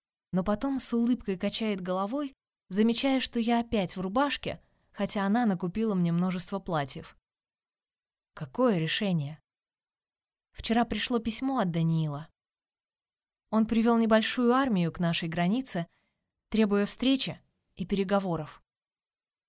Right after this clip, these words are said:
«Армия для мирных переговоров?» скептически отвечаю я. «И не говори», фыркает сестра,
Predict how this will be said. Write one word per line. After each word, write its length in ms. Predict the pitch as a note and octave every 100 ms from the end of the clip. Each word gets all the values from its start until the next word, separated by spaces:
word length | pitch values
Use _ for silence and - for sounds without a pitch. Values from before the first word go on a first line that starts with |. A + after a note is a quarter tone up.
| _ _ -
«Армия 420 | A3 C4+ C#4 C4+
для 220 | C4 B3 B3
мирных 440 | C4 C#4 C4+ -
переговоров?» 880 | B3 A#3+ A3+ A#3+ D4+ A#4 F#3+ - - _ _ _ _ -
скептически 720 | - - D3+ - C#3 C#3+ -
отвечаю 540 | C#3+ D3+ D3+ D3+ C#3+ D3+
я. 280 | D3+ C#3+ - _ _ _ _ _ _ _ _ _ _ _
«И 120 | G#3+
не 120 | G3+
говори», 480 | G3+ G#3 A3+ G#3+ D3+ _ _ _ _ _ _ _
фыркает 520 | - E3+ - D3+ D3+
сестра, 420 | E3+ - A3+ B3